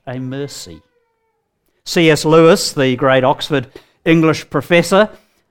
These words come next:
spoke of what he found in himself the first time he really examined his own heart. Listen to what he said. "For the first time, I examined myself with a seriously practical purpose,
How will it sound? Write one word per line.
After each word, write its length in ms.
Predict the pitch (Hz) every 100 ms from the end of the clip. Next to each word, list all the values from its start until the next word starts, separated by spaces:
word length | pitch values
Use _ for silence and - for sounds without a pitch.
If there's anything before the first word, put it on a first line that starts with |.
| _ _ _ _ _ _ _
spoke 540 | - - - 202 233 226
of 140 | 170
what 160 | 180 175
he 120 | 175
found 540 | - 190 196 233 240
in 300 | 226 202 190
himself 640 | 165 185 160 - 202 170 165
the 100 | 147
first 300 | 190 190 -
time 180 | 185
he 140 | 156 160
really 420 | 147 180 185 170
examined 600 | 151 120 175 170 170 139
his 260 | 127 143 - -
own 380 | 131 127 127 - _
heart. 480 | 139 110 92 - -
Listen 240 | 160 170
to 40 | 156
what 120 | 156
he 60 |
said. 440 | 156 135 101 98 - _ _ _ _
"For 100 | -
the 100 | 165
first 360 | 165 214 220 -
time, 280 | 190 202 175
I 120 | 151
examined 540 | 165 131 165 208 226
myself 600 | 180 175 170 - 170 165
with 100 | 165
a 200 | 156 147 - _ _ _
seriously 680 | - - 214 220 214 190 175
practical 540 | - 190 180 190 175
purpose, 880 | 156 175 170 170 120 - - - -